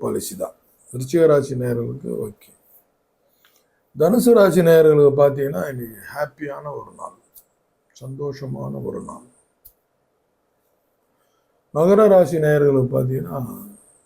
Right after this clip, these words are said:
அவங்களுடைய விஷயங்களை பல பேர் இன்னைக்கு பேசுவாங்க.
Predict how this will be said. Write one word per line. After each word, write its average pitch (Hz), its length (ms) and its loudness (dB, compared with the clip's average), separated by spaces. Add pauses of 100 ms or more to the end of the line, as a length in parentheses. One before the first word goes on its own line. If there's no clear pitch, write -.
(340)
அவங்களுடைய 123 1000 -6 (420)
விஷயங்களை 175 600 2
பல 147 300 2
பேர் 156 220 -6
இன்னைக்கு 127 400 -4
பேசுவாங்க. - 380 -10